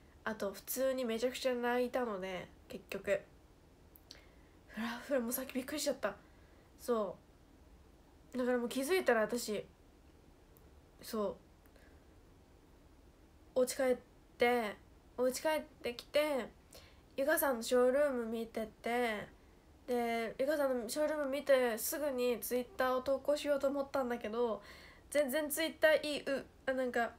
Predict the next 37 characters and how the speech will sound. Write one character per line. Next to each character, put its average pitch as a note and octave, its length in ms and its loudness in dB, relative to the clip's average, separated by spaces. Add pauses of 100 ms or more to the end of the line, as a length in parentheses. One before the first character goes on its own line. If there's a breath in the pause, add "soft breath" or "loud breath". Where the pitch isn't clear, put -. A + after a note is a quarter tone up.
(220)
ど D4+ 140 6
ん D4 40 0
な C#4+ 80 6
文 C4 180 4
章 A#3+ 420 0 (1080)
書 D4 140 2
い C4+ 80 4
た A#3 140 2
ら A3+ 100 0
い A#3+ 140 2
い - 20 -10
か A3+ 120 -2
め A3+ 140 -2
ち B3+ 60 2
ゃ D4+ 40 2
く D#4 80 -6
ち - 100 2
ゃ B3+ 40 2
悩 B3+ 300 2
ん B3 140 -6
で、 A#3 340 -4 (340 loud breath)
三 D4+ 240 -2
十 D4 120 0
分 D#4 260 0
ぐ E4+ 80 2
ら D#4+ 140 4
い B3 60 -2
悩 B3+ 300 -2
ん B3 140 -6
で、 A#3+ 320 -4 (400 loud breath)
な D4 140 4
ん C4+ 60 -4
と C#4 100 2
か C4+ 100 0
打 C4+ 120 0
っ - 20 -6
て、 C#4 580 4